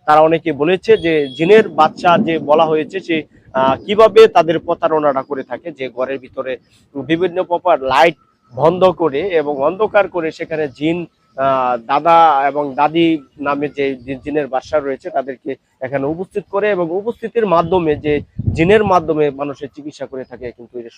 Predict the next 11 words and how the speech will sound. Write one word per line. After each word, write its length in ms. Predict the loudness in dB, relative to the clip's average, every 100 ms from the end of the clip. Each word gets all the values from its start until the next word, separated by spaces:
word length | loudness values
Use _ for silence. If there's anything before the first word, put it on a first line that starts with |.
| _ -10
পুরাটাই 380 | -10 -8 -12 -12 _ _ -10
ভুয়া 300 | 2 6 6
এবং 180 | 2 -4 -10
মিথ্যা 260 | -12 -14 -16 -16
প্রতারক, 340 | -16 -16 -18 _ _
প্রতারণা। 440 | -8 -6 -6 -8 -14 _ _ _ _ _ _ _ _ _ _ _ _
এখন 220 | -8 -6 -2
আধুনিক 400 | 2 4 4 2 0
যুগে 200 | -2 0
যে 100 | 0 0
এরকম 300 | -2 -4